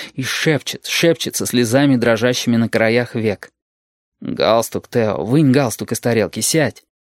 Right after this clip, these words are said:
И сразу же легавые поймут остальное. Кто-то выследил этих изуверов и теперь последовательно ликвидирует одного за другим. И он их всех пришьёт, если полиция будет сидеть и хлопать ушами.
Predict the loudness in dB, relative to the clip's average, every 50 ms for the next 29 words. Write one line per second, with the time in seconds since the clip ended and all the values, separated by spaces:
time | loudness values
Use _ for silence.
0 | _ _ _ _ _ 0 0 0 2 2 2 4 4 4 2 2 4 4 4 4
1 | 4 2 4 4 2 4 4 4 4 4 4 2 2 4 4 2 2 0 -2 -4
2 | 0 0 2 4 6 6 4 4 2 -2 -4 -10 -14 -12 -12 -12 -12 -14 -10 0
3 | 0 2 2 2 -2 0 -2 0 2 2 2 2 2 -2 0 2 4 4 4 4
4 | 2 0 -4 -4 -2 2 2 2 4 4 4 2 2 -2 -2 -4 -2 -4 -2 0
5 | 0 0 0 0 -2 -2 -2 0 2 4 4 4 4 2 2 4 4 4 4 4
6 | 2 0 0 -2 -2 2 2 4 4 4 4 0 0 -2 -4 -4 -2 0 4 4
7 | 4 6 4 4 2 2 0 2 2 2 2 0 -2 -4 _ _ -20 -20 -20 _
8 | _ -2 0 4 4 4 2 2 0 0 0 0 0 0 _ -2 0 0 0 2
9 | 2 2 2 0 -2 -2 -2 -2 -2 -2 -2 -2 -2 -2 -2 -4 0 -2 0 0
10 | 0 -2 -2 0 0 -2 2 2 2 2 2 -2 2 2 2 2 2 0 -2 -2
11 | -4 0 0 0 0 0 -2 -4 -8